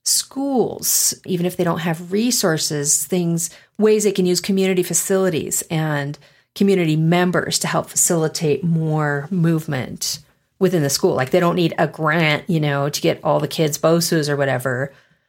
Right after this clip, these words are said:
but just ways that it's more attainable. And so that's really cool. And,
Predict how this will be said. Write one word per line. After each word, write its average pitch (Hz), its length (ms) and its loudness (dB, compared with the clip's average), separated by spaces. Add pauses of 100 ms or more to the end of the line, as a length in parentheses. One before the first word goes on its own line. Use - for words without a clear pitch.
(520)
but - 520 -2 (200)
just 180 300 -4
ways 196 480 2
that 185 120 -2
it's 165 280 0
more 175 400 0
attainable. 156 800 -6
And 156 260 -6
so 220 120 -4
that's 262 300 -2
really 156 220 -4
cool. - 380 -14 (460)
And, 202 260 -2